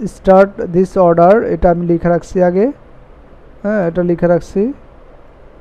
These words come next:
তা আমি এটা এখান থেকে আমি নাম্বারিং দেই। ওকে, আমি এটা এখানে, আহ, দিয়ে দিলাম, পেস্ট করে দিলাম।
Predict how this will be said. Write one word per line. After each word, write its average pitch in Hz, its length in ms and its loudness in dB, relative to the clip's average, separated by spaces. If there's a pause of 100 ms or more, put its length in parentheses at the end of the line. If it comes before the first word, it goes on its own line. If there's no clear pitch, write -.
(840)
তা 170 100 -2
আমি 170 160 -2
এটা 175 540 2 (680)
এখান 165 260 -4
থেকে 160 240 -4
আমি 170 400 -6 (1400)
নাম্বারিং 156 560 -2
দেই। 185 340 -2 (2000)
ওকে, 165 360 -4 (1120)
আমি 180 180 0
এটা 185 140 0
এখানে, 190 400 0
আহ, 165 400 6
দিয়ে 170 200 2
দিলাম, 156 420 -2
পেস্ট 165 240 -4
করে 170 180 -2
দিলাম। 196 280 2